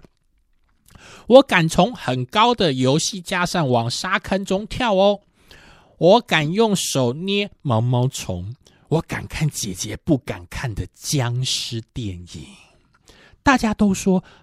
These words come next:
大胆阿伦什么都敢，就是不敢一个人睡觉。不，我才不是！谁说我不敢自己一个人睡觉呢？我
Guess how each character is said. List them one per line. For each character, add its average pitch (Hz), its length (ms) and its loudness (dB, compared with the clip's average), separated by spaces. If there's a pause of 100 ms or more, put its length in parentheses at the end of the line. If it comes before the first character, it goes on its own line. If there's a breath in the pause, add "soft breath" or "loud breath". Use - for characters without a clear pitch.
(140)
大 170 260 -2
胆 95 340 -10
阿 135 180 -4
伦 110 200 0
什 - 360 -6
么 160 140 0
都 160 200 -2
敢， 82 300 -10 (300)
就 247 400 2
是 233 300 -2
不 226 240 -2
敢 165 260 0
一 147 160 -2
个 196 240 2
人 147 280 4
睡 156 460 0
觉。 123 600 -8 (960 soft breath)
不， 254 340 8 (340)
我 98 160 -4
才 120 180 -4
不 127 160 -2
是！ - 260 -4 (400 soft breath)
谁 120 260 -4
说 - 180 2
我 135 140 6
不 151 140 -2
敢 117 180 -2
自 131 140 -6
己 123 160 -6
一 107 40 -8
个 123 140 0
人 113 120 0
睡 123 180 -2
觉 123 180 -2
呢？ 117 200 -4 (420 soft breath)
我 151 360 4